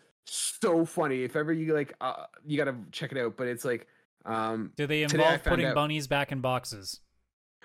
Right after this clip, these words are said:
Speaker 1: No, so they talk about, like, how Nick Cage at one point bought two cobras, and he, like, try-, and, like, he, the, like, has bodyguards,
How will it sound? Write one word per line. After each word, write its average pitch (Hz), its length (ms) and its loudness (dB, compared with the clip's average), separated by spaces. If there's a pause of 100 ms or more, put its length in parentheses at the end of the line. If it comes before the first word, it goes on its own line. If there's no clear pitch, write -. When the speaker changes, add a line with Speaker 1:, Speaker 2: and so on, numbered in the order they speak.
Speaker 1:
No, 196 240 6
so 185 160 2
they 180 120 4
talk 185 220 2
about, 185 160 2
like, 165 160 2
how 170 140 4
Nick 151 340 0
Cage 170 340 2
at 156 140 0
one 156 160 2
point 127 380 0
bought - 320 0
two 196 240 0
cobras, 196 640 2 (420)
and 156 220 2
he, 170 160 4
like, 160 300 2 (100)
try-, 156 340 2
and, 165 200 0
like, 156 180 0
he, 139 400 -4
the, 143 240 -2
like, 151 200 -2
has 151 140 0
bodyguards, 180 840 0